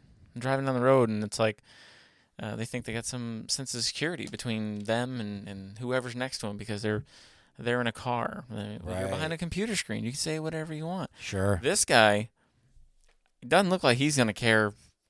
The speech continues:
Speaker 1: where he is. Uh, the only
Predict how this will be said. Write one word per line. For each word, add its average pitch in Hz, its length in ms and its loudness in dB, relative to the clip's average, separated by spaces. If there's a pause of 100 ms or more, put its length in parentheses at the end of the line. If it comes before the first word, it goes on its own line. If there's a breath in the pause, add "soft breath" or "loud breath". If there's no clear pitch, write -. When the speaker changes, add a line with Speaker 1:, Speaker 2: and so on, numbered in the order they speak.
(120)
Speaker 1:
where 120 420 4
he 107 320 0
is. - 480 -6 (520 soft breath)
Uh, 113 200 6
the 127 200 0 (100)
only 202 640 0